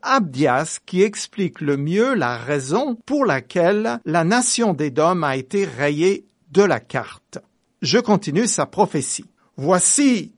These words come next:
que je t'ai rendu petit parmi les nations. Tu es l'objet du plus grand mépris. » Verset deux.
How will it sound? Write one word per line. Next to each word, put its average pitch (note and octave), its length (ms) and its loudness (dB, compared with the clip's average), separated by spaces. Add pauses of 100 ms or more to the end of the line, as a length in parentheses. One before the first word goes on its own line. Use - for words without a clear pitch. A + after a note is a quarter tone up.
que F3 160 2
je D3+ 140 -2
t'ai G#3 260 2
rendu D#3 480 0
petit A#3 640 0
parmi C#3+ 420 -2
les C#3 140 -2
nations. G#3 640 2 (340)
Tu F#3+ 180 2
es F#3+ 80 6
l'objet C#3+ 720 -2
du D3 300 -8
plus - 260 -6
grand F3+ 360 2
mépris. » D3+ 600 -2 (460)
Verset C#3 460 -4
deux. A#2 180 -16